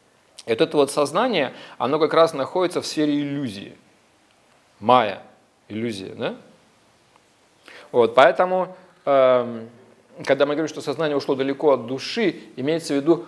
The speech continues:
в смысле ценностей, в смысле желаний, в смысле планов, что вот планы Бога, да,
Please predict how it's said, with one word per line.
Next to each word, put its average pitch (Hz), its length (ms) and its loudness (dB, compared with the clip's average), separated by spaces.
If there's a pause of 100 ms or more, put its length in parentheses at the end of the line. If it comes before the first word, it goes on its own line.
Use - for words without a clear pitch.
в - 100 -14
смысле 160 800 -2 (220)
ценностей, 156 1040 2 (340)
в - 80 -20
смысле 147 360 -2
желаний, 139 920 0
в - 60 -20
смысле 135 340 -10
планов, 151 540 2 (220)
что 135 260 0
вот 147 280 0 (200)
планы 139 320 4
Бога, 143 400 2
да, 180 320 0